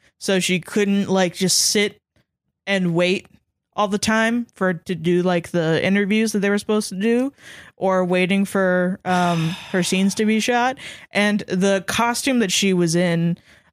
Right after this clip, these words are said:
uh, she couldn't move very well 'cause it didn't fit well. That was her big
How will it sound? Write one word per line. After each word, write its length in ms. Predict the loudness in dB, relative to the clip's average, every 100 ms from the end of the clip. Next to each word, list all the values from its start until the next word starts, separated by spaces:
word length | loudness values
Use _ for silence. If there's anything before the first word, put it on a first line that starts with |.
| _
uh, 200 | -2 -2
she 240 | 0 -2 -2
couldn't 340 | -2 -2 0
move 300 | 2 2 0
very 320 | -2 0 0
well 280 | 0 0 -2
'cause 200 | -4 -2
it 40 | 0
didn't 180 | -2
fit 240 | -4 -6 -4
well. 360 | -4 -4 -6 _ _ _ _ _ -2
That 220 | 0 2
was 200 | 0 0
her 560 | 0 2 2 0 -2 -6 _ _ _ _ _ _ _ _ _ _ _ _ _ _
big 420 | -2 0 0 -2